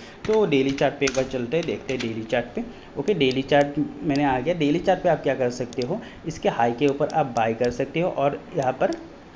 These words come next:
आप क्या लगा सकते हो, एसएल लगा सकते हो। ओके, तो फिर से उनके chart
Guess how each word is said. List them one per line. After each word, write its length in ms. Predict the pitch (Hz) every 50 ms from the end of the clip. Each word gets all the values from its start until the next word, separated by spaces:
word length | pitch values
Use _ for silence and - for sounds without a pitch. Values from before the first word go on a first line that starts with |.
| - -
आप 180 | - 139 143 -
क्या 140 | - 151 127
लगा 200 | 123 120 117 123
सकते 260 | 127 143 143 139 -
हो, 60 | 240
एसएल 280 | - 135 123 - 135 123
लगा 240 | 120 113 104 104 107
सकते 300 | 104 - 104 - - 113
हो। 60 | 101
ओके, 180 | 92 - - 240 247 247 - - - - - -
तो 60 | 170
फिर 160 | 165 175 156
से 100 | 160 180
उनके 180 | 175 175 175 190
chart 200 | - - 143 131